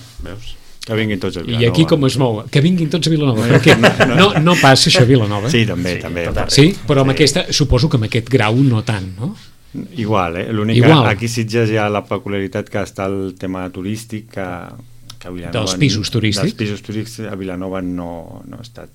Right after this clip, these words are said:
Speaker 2: tan accentuat, per dir-ho així.
Speaker 3: Eh, Ribes és més econòmic? És el lloc més econòmic?
Speaker 2: Del... No, Ri-,
Speaker 3: No.
Speaker 2: Ribes té la, la influència de Sitges molt
Speaker 4: Sí.
Speaker 2: directa, eh?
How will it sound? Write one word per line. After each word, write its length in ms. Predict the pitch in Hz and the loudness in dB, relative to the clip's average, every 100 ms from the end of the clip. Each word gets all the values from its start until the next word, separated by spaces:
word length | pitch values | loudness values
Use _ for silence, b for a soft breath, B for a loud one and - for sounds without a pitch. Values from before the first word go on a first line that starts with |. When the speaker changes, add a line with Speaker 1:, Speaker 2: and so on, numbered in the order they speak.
| _ _ | _ _
Speaker 2:
tan 180 | 78 78 78 76 85 - - | -20 -20 -20 -20 -20 -20 -20
accentuat, 600 | - - 90 - 82 80 - | -18 -12 -12 -10 -14 -16 -18
per 100 | - 87 | -18 -18
dir-ho 160 | - | -18
així. 260 | - - - _ | -18 -20 -20 _
Speaker 3:
Eh, 280 | - 117 110 - - - - | -6 -4 -4 -8 -16 -20 -10
Ribes 500 | 113 123 170 160 123 | -2 0 2 2 2
és 120 | 117 | 2
més 160 | 113 101 | 0 0
econòmic? 380 | 120 127 175 147 | -2 -2 0 2
És 80 | 120 | 2
el 80 | 110 | 2
lloc 140 | 107 | 0
més 160 | 113 110 | -2 -2
econòmic? 480 | 110 127 180 - - - _ b b b b b b b - | -2 -2 -4 -10 -20 -20 _ b b b b b b b -14
Speaker 2:
Del... 500 | 104 95 98 98 - - - _ _ - | -10 -8 -6 -6 -10 -16 -20 _ _ -18
No, 460 | 101 98 92 87 87 | -14 -12 -10 -12 -10
Ri-, 220 | 98 113 | -6 -4
Speaker 3:
No. 140 | 127 | 2
Speaker 2:
Ribes 300 | 127 131 113 - | 6 6 6 4
té 100 | 156 | 4
la, 160 | 147 | 4
la 100 | 139 | 2
influència 520 | 127 117 120 123 117 131 | -2 -2 -4 -4 -2 -2
de 40 | |
Sitges 440 | 117 113 104 123 117 | -2 -6 -2 -2 0
molt 160 | 113 | -2
Speaker 4:
Sí. 100 | 98 | -2
Speaker 2:
directa, 480 | 90 87 101 95 | -4 -6 -8 -10
eh? 40 | 82 | -8